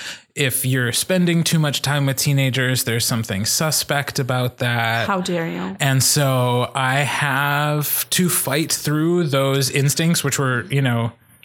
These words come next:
Speaker 1: instilled in me
Speaker 2: Yeah.
Speaker 1: for so long, um, that, like, if it's not an official, like, team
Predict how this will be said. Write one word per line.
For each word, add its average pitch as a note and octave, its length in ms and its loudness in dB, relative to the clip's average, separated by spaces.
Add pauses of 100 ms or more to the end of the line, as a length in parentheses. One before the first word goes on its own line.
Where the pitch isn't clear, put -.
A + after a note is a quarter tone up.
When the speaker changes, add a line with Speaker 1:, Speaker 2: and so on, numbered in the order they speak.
(600)
Speaker 1:
instilled C#3+ 520 4
in E3 120 4
me F#3 140 2
Speaker 2:
Yeah. F3+ 80 2
Speaker 1:
for F#3 100 2
so G3 220 2
long, G3 420 2 (400)
um, C3 300 2
that, C3 160 2
like, C3+ 200 0
if C#3 120 0
it's C#3 160 -2
not C#3 260 0
an C3+ 140 0
official, C3+ 580 0
like, A2+ 280 0
team B2 640 2